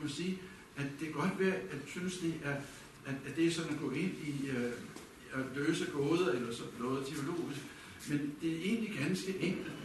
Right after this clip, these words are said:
Jeg synes ikke, man kan tale om kærlighed, at Gud er kærlighed, og så bliver der to håb og kærlighed, disse tre. Hvis hovedparten af de mennesker, som Gud jo stadigvæk elsker,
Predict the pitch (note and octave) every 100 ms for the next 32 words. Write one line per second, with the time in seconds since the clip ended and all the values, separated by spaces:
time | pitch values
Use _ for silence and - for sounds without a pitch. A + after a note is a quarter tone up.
0 | - E3 E3 F#3+ - A#3 A3+ G3+ G3 E3
1 | D#3+ D3+ D3+ E3 - C3 D3 E3 D3+ D3
2 | - G#2 G#2+ - C#3+ E3+ F#3+ E3+ - B2
3 | C#3 E3+ D#3+ D#3+ - - - - C#3 -
4 | - G3 E3+ E3 - G3 E3+ D3+ D#3+ D3+
5 | D#3 C#3 C#3 D3+ D#3 - E3 E3+ - -
6 | - - - - - C3 - G3 A#3+ -
7 | F#3 - - E3 D#3+ C#3 C3+ - F3 E3
8 | E3+ C3 F#3+ F#3+ D#3+ - C#3+ C#3+ G3+ G#3
9 | D3 C#3 C#3 C#3 -